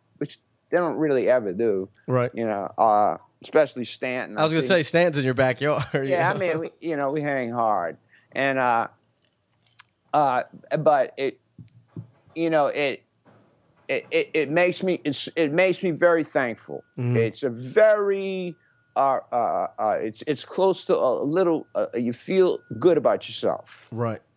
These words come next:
Speaker 1: You know, and, and, and I'm s-, and then I can sit back and I say, "Whew, whew, I guess it, you know, I guess I said the right stuff." You know?
Speaker 2: Right.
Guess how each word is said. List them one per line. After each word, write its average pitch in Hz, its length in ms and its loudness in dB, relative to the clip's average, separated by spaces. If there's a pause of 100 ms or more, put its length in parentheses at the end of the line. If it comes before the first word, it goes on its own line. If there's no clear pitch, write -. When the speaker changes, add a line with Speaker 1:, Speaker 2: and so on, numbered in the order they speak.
Speaker 1:
You 127 180 -2
know, 120 200 0
and, 113 280 -2
and, 123 180 -2
and 123 260 -2
I'm 120 80 0
s-, - 180 -6 (100)
and 123 340 0
then 147 220 2
I 151 100 2
can 143 160 -8
sit 165 300 -4
back 151 400 2
and 127 100 -6
I 117 80 -8
say, 117 320 -4 (500)
"Whew, - 80 -8 (420)
whew, - 80 -14 (500)
I 107 160 -2
guess 135 240 0
it, - 120 -4 (120)
you 135 120 0
know, 135 80 2
I 127 60 2
guess 147 340 0
I 143 60 -4
said 143 280 0
the 127 80 -2
right 123 220 2
stuff." - 460 -6
You 98 80 -6
know? 107 80 -2
Speaker 2:
Right. 110 140 -2